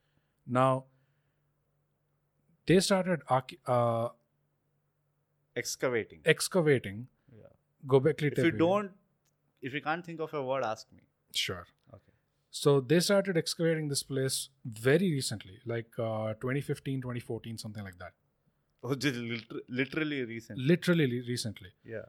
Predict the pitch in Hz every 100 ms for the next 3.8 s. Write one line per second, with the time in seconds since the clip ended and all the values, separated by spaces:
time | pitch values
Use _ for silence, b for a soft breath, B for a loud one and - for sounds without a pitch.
0 | - 135 135 123 190 190 190 139 143 156
1 | 147 131 123 151 131 131 135 135 123 -
2 | - 127 151 - 143 165 156 135 123 123
3 | 113 - - 120 110 98 92 90